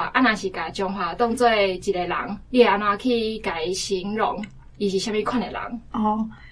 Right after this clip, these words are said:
Speaker 2: 就是我转来的时阵，我拢感觉，诶，中华就像一个老阿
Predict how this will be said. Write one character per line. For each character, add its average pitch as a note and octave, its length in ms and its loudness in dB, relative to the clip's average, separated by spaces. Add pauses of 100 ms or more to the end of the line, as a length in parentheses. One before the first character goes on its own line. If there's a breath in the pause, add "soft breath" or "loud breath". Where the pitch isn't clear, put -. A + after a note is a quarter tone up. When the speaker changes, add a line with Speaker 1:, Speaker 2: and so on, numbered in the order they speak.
(160 loud breath)
Speaker 2:
就 A#3+ 100 4
是 A#3 180 6
我 D4 140 10
转 B3 200 8
来 G3+ 140 6
的 G3 40 2
时 G3+ 160 0
阵， G#3+ 160 4
我 B3 100 10
拢 B3+ 180 6
感 B3 200 6
觉， B3 180 8 (280 loud breath)
诶， A3+ 220 4
中 A3 200 4
华 A3 160 8
就 C#4 100 6
像 A3+ 240 4
一 G#3 100 6
个 G3+ 100 4
老 F#3+ 160 8
阿 F#3+ 220 4